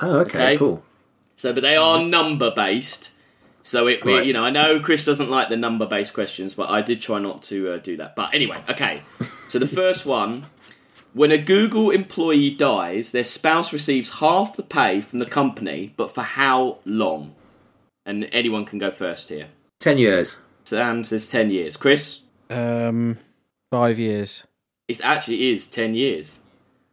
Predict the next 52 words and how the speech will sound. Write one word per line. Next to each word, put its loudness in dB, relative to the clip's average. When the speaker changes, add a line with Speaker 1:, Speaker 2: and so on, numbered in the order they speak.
Speaker 2:
That's 0
really 0
Speaker 1:
Oh, -2
Speaker 2:
good. 0
That's 2
Speaker 1:
that's 0
Speaker 2:
pretty 0
Speaker 1:
not 4
Speaker 2:
good, 4
isn't 2
Speaker 1:
nice. 4
Speaker 2:
it, 4
of 0
Google? 2
Isn't -4
that 2
nice? 0
Speaker 1:
Yeah, 6
Speaker 2:
You 0
know, 4
people -2
Speaker 1:
that's -2
Speaker 2:
think 4
Speaker 1:
really 0
Speaker 2:
of -2
Speaker 1:
good. 2
Speaker 2:
Google 2
as -6
Speaker 1:
Yeah. -4
Speaker 2:
being, -10
okay. -4
Do 0
you 6
want, 4
uh, 6
do 0
you 4
want 4
another 4
question? -2
Speaker 1:
Go 2
on 2
then. -4
Speaker 3:
Do -6
they 0
pay -8
tax -4
on -8
that? -10
Speaker 2:
I 0
don't -8
know. -6